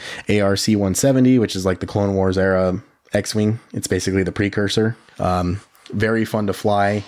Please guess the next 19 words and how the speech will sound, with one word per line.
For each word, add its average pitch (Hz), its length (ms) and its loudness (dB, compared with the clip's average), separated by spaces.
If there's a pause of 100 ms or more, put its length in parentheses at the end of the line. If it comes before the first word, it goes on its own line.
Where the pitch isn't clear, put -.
(640)
I - 60 -2
thought 135 160 0
the 139 100 0
flight 113 280 0
was 101 100 -4
really 104 200 2
cool, 107 220 0
so 101 140 0
I 98 40 2
can't 113 220 -2
wait 110 120 2
to 98 100 -8
see 107 180 2
how 98 160 0
that, 95 380 -2
you 113 100 0
know, 98 120 2
plays 101 320 -2
out. 117 320 -2